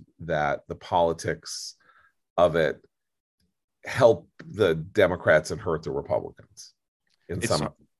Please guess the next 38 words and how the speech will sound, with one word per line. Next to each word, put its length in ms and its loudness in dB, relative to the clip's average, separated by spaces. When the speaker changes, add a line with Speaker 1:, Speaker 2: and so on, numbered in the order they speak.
Speaker 2:
I 60 -2
mean, 200 0
in, 280 -2
in 160 -2
the 80 0
near 220 6
term, 360 0
I, 240 0
I 100 0
don't 300 -2
think 200 -4
there's 360 -8
any 140 -2
reason 320 -4
to 100 -10
believe 320 -4
it 100 -10
helps 360 -4
the 80 -10
Democrats. 680 -4
I 60 0
think 220 0
it 100 0
will 400 6
be, 360 2
uh, 420 0
another 280 0
arrow 300 4
in 60 0
their 140 -4
quiver 500 2
if 280 -6
Trump 360 0
is 260 -2
the 140 0
Republican 520 -2
nominee 440 0
in 160 -8